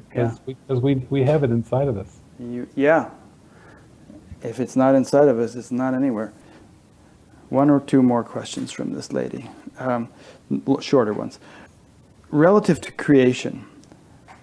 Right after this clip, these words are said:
Speaker 2: from the part of the text called Manual for Teachers, C I M states, "And then the voice is gone, no longer to take form, but to return to the eternal formlessness of God,"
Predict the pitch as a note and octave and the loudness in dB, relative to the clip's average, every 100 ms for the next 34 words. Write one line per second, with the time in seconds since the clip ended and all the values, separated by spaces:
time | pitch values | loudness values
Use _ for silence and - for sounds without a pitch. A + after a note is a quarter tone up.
0 | _ _ _ - D#3 D3 C#3+ C3 - E3 | _ _ _ -4 2 4 6 2 0 2
1 | E3 E3+ C#3 B2+ - - - - C3 A#2+ | 2 2 -2 -4 -2 -6 -6 0 2 2
2 | A2+ - B2+ C3+ C3 B2+ B2 A#2+ B2 - | 0 -2 2 4 6 4 2 -2 -6 0
3 | C3+ - A#2 A2+ - D3 C3+ C3 B2 A#2 | -2 0 -6 -8 -2 4 6 4 2 -2
4 | - A#2 A2+ - - - - - - _ | -2 -2 -2 -14 -20 -20 -20 -20 -20 _
5 | _ _ C#3+ C#3+ C#3 F3 G3 D3+ B2+ C3+ | _ _ 0 2 4 6 6 4 2 4
6 | C#3+ D3+ D3 C3 A#2 - B2 G#2+ G#2 A2 | 6 4 0 -4 -2 0 0 -2 -6 -6
7 | B2 C3+ D3+ D3+ D3 C3+ B2+ A2 C3 A#2+ | 0 2 4 6 6 4 0 -2 -2 -2
8 | - G#2+ G#2 A#2 B2+ B2 B2+ B2 - D3 | -6 -8 -6 -2 -2 -2 -2 -2 0 2
9 | C#3 C#3+ C3 A#2+ A2 - C3+ C3 - C3+ | 4 4 0 -6 -6 0 0 0 -2 -2
10 | B2+ A#2+ G#2+ A#2+ - G#2+ B2+ A2+ A2 A#2+ | 0 -2 -6 -12 -12 -6 -2 -2 -2 -8